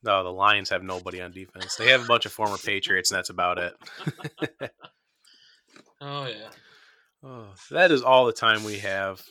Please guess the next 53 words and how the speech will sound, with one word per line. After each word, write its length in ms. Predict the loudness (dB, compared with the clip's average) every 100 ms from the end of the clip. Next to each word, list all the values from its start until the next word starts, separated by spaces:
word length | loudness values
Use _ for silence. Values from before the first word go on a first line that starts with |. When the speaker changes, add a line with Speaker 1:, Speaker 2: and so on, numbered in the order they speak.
| _
Speaker 1:
for 200 | -8 0
On 120 | 4
and 80 | 4
Off 180 | 2 -2
the 60 | -6
Field. 460 | -12 -10 -8 -10 -8
We 120 | 4
almost 260 | 6 6 4
made 120 | 2
it 60 | 2
through 120 | 6
our 100 | 6
whole 220 | 6 -4
list 200 | -4 -4
without 200 | 0 2
having 260 | 4 2 -2
to 80 | -2
rush, 380 | 0 0 -2 -8 -6
but 160 | -4 -4
Speaker 2:
Yeah. 180 | -8 -14 _
Speaker 1:
we 160 | -2 2
did 200 | 6 6
our 160 | 6
best. 400 | 4 -4 -4 -6 -8
Speaker 2:
Yeah. 180 | -20 -20
<laughs> 680 | _ _ _ _ _ -20 -14
Speaker 1:
Uh, 220 | -10 -10 -12
thank 460 | -10 0 0 2
you. 280 | -2 -2 -4 _ _ _
Thank 180 | -4 -2
you 100 | 2
so 200 | 4 4
much 240 | 2 0
for 160 | -2 -8
joining. 480 | -8 -8 -8 -10 -12 _ _ _ _
Uh, 160 | -16 -10
always 320 | -4 0 -2
appreciate 600 | -4 -2 0 0 0 -2
everyone 420 | 2 2 2 -4 -6
being 240 | -10 -10
here 220 | -10 -6
on 80 | -4
and 80 | -4
off 300 | -4 -4 -6
the 60 |
field 280 | -12 -10 -10
and 100 | -6
listening. 380 | -2 -2 -2 -10 _ _ -4
Make 140 | -4
sure 160 | 2 2
you 100 | 2
go 200 | 0 -2
vote 300 | 8 8